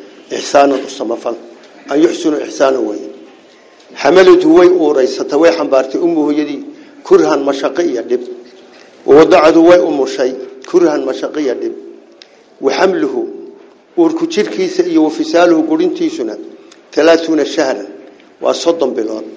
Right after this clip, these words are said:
Xataa idaa balaqa markuu gaadhay. Ashuddahu xooggiisii. Oo balaqa arbaciina sanatan, afartan sano uu gaadhay.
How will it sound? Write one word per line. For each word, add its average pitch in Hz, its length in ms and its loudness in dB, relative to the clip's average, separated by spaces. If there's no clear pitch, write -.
Xataa 160 320 4
idaa 156 200 6
balaqa 151 320 2
markuu 151 380 0
gaadhay. 127 340 -2
Ashuddahu 156 460 0
xooggiisii. 165 600 -2
Oo 131 80 4
balaqa 160 380 4
arbaciina 151 420 -2
sanatan, 151 400 -2
afartan - 380 -2
sano 156 220 -2
uu 147 140 -4
gaadhay. 113 300 -2